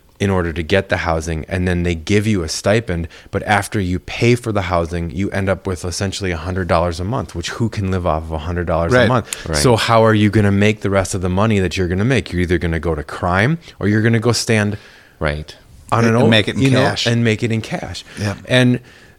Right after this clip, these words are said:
Speaker 1: and just the cultural understanding.
Speaker 2: Yeah.
Speaker 1: The general public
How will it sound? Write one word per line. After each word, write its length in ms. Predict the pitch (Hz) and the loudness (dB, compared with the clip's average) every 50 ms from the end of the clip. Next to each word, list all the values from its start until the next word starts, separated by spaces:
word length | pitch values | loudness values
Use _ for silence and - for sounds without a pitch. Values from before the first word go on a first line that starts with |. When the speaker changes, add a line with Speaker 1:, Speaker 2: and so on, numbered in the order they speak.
| - _ - | -20 _ -2
Speaker 1:
and 160 | 127 131 135 | 0 0 2
just 380 | 120 147 190 180 160 - - - | 2 2 2 2 0 -2 -2 0
the 100 | 151 139 | 0 2
cultural 580 | - - - 143 160 156 - - 143 131 117 104 | 2 2 2 2 2 2 0 0 2 2 4 4
understanding. 760 | 104 98 92 87 82 - - 90 87 85 80 80 73 76 78 - | 2 0 -2 -4 -4 -4 -2 -2 -2 -2 -2 -4 -4 -6 -8 -4
Speaker 2:
Yeah. 320 | - 120 143 135 113 87 78 - - - - | 0 2 4 4 4 0 -2 -8 -12 -8 -2
Speaker 1:
The 160 | 113 110 117 | 0 0 2
general 360 | 107 107 127 131 151 165 165 135 | 4 4 4 4 4 4 2 2
public 600 | - - - 143 151 131 110 87 69 - - | 0 0 0 0 2 2 0 -2 -2 -6 -12